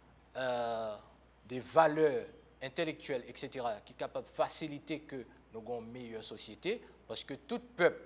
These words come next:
a besoin d'empêcher le développer, c'est dans l'éducation qu'on attaque. Gagner, euh, le prix Nobel de la paix, Nelson Mandela, président, l'ancien président de,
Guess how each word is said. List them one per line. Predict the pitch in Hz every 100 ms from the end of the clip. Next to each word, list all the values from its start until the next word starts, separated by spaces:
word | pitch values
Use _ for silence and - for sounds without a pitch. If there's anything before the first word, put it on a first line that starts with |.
| - - - -
a | 127
besoin | 135 139 117 127 113 - -
d'empêcher | 123 - 147 - 143
le |
développer, | 120 107 107 - 190 226 - -
c'est | - 131
dans | 120 127
l'éducation | 131 120 - 117 - 185
qu'on | 147
attaque. | - 98 - 90 - - - - -
Gagner, | 131 160 190 214 190 160 - -
euh, | - 262 127 123 120 117
le | 127
prix | - 170
Nobel | 160 131 135 123
de | 117
la | 107
paix, | - - 131 135 139 143
Nelson | 113 110 - 117
Mandela, | 107 104 101 104 135 147 160 - - - -
président, | 117 107 110 104 120 123
l'ancien | 113 113 - 113
président | 110 101 101 113
de, | 110 101 98